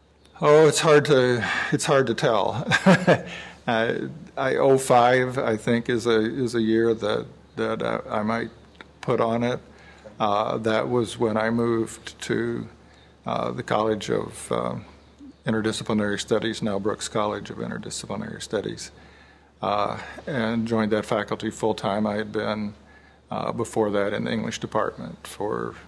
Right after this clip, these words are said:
for many years. Um, but I, I moved to, uh, uh, Brooks College, I'll just call it that because that's what it is now, uh, because I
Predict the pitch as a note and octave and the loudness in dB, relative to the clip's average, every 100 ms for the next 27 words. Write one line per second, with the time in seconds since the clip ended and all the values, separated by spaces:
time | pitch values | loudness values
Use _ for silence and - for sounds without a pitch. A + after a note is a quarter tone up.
0 | - A3+ G#2+ G#2 G#2 G#2+ A#2 A2+ A2+ - | -16 -6 -4 -2 -4 -6 -6 -6 -10 -14
1 | - - - - - _ _ _ A#1+ B1+ | -20 -20 -20 -20 -20 _ _ _ -6 -4
2 | C2+ A#2+ - - - - - A#2+ A#2+ A#2+ | -6 -10 -14 -20 -20 -18 -6 0 2 2
3 | C3 B2 B2 B2 B2 A2+ - A#2+ A2+ A2 | 2 0 2 2 2 0 -4 0 0 0
4 | A2 B2 A#2+ - A#2 G#2+ - - - _ | -4 -6 -6 -6 -6 -12 -20 -20 -20 _
5 | _ _ _ _ _ _ _ A#3 C3+ G#2+ | _ _ _ _ _ _ _ -16 -12 -10
6 | - - - - - _ _ _ B2 B2 | -12 -16 -20 -20 -20 _ _ _ 0 2
7 | - - A2+ A2+ A#2 G#2+ - - - - | -2 0 2 4 2 -2 -8 -12 -12 -12
8 | - - G2 G2+ - G#2+ - - G#2+ G#2 | -10 -4 -2 -2 -2 -2 -4 -10 -10 -8
9 | - A2 A2+ B2 A2 A2 G2 A2+ - - | -4 -4 -2 -6 -4 -4 -4 -6 -12 -18
10 | - - - - _ _ _ _ E3 A#3 | -20 -20 -20 -20 _ _ _ _ -14 -4
11 | B2 - C3+ B2+ A#2+ A2+ A#2 | -4 2 2 4 2 2 0